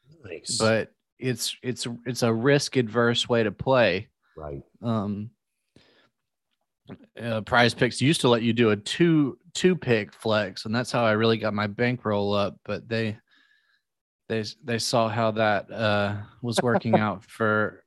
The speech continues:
Speaker 2: for the users, and that
Speaker 1: Right.
Speaker 2: doesn't exist anymore.
Speaker 1: Oh, that's a shame. Well, I'm glad you got it while it was good for just a little while at least.
Speaker 2: But people like me that live in Alabama and don't have any other way to bet player props,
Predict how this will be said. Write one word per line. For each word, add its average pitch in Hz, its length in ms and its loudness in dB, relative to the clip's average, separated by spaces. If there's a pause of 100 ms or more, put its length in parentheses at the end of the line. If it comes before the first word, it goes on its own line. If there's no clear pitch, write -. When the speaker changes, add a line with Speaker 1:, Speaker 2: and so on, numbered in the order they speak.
Speaker 2:
for 113 600 -4
the 117 140 -4
users, 107 640 0
and 104 220 0
that 117 140 2
Speaker 1:
Right. 92 60 4
Speaker 2:
doesn't 90 200 2
exist 101 400 -6
anymore. 98 500 -4 (340)
Speaker 1:
Oh, 92 500 6
that's 85 180 -4
a 90 40 -10
shame. 82 280 -2
Well, 87 80 2
I'm 95 100 0
glad 110 240 4
you 107 100 0
got 98 260 6
it 92 60 2
while 90 220 6
it 90 80 4
was 85 100 0
good 87 240 0
for 85 140 -2
just 82 180 0
a 85 40 -2
little 78 220 -2
while 78 300 -2
at - 80 -8
least. 80 380 -6 (320)
Speaker 2:
But - 240 -2
people 165 280 4
like 139 220 6
me 139 180 4
that 123 180 2
live 123 180 2
in 117 80 2
Alabama 113 540 4 (100)
and 104 120 0
don't 113 240 2
have 113 220 0
any 110 260 0
other 107 240 2
way 107 280 2
to 104 480 -2
bet 110 360 0
player 120 280 2
props, 135 580 2